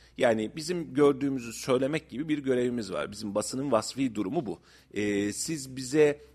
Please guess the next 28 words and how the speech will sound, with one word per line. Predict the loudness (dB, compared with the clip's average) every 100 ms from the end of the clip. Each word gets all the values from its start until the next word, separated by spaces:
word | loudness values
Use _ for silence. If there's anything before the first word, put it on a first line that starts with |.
| -4
e, | -2 -2
bir |
şey | -4 0 0 0
verirseniz | -2 -2 -2 -2 0 0
ya | 0
da | 2
vermezsiniz | 2 2 -2 -4 -8 -10
psikolojisiyle | -12 -6 -6 -6 -2 0
yapmıyoruz. | 0 -2 -12 -10
Biz | -10
bunu | -8 -6
hep | -6 -6
yaptık, | -8 -8 -12
hep | -10 -4
de |
yapmaya | -6 -4 -2
devam | 0 0 -2
edeceğiz. | -6 -12 -8 0
Yani, | 0 0 -6 -16 _ -6
e, |
ele | -4 -2 -2 0
avuca | 2 0 -2
sığmaz | -4 -2 0 0 -2
denilen | -4 -4 -4 -4
basın | -4 -6
kuruluşu | -8 -6 -4 -6
biziz, | -6 -10 -6
evet. | -4 -4 -14